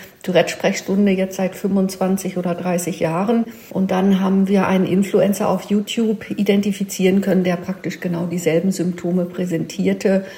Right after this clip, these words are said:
und konnten da dann einen Zusammenhang herstellen und dann auch entsprechend bestätigen.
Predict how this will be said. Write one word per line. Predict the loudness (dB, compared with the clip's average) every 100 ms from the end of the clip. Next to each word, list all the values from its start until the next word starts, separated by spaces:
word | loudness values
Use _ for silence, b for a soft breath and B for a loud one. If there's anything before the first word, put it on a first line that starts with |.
| B B
und | B -6
konnten | -2 -2 0 -2
da | -2 -2
dann | -2 -2
einen | 0 -2
Zusammenhang | -2 -4 -2 0 0 0
herstellen | 0 0 0 0 0 2 0 0
und | -2
dann | -4
auch | -4 -4
entsprechend | -6 -6 -8 -6 -6
bestätigen. | -8 -8 -8 -8 -8 -6 -6